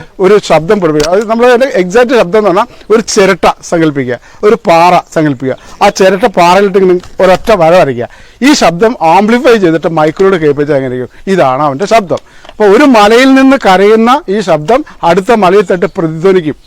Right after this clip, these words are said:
അതാണ് മലമുഴക്കി എന്ന പേര് തന്നെ. എൻ്റെ അഭിപ്രായത്തിൽ വേറൊരു പക്ഷിയും ഇത്, ഇത്, ഇതിന് കു-, ഇത്, ഇതിന് പകരം വെക്കാനില്ല.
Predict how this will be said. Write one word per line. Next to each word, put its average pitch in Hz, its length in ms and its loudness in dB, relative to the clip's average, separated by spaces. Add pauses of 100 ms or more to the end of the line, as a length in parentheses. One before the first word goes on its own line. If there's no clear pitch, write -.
(340)
അതാണ് 190 280 2
മലമുഴക്കി 196 540 0
എന്ന 202 180 -2
പേര് 175 260 0
തന്നെ. 123 160 -6 (440)
എൻ്റെ 208 180 2 (360)
അഭിപ്രായത്തിൽ 220 560 2 (340)
വേറൊരു 208 360 2
പക്ഷിയും 220 400 -2 (220)
ഇത്, 147 100 -8 (180)
ഇത്, 175 120 -6 (140)
ഇതിന് 202 220 0 (280)
കു-, 214 260 0
ഇത്, - 160 -4
ഇതിന് 208 220 2
പകരം 226 240 2
വെക്കാനില്ല. 208 400 2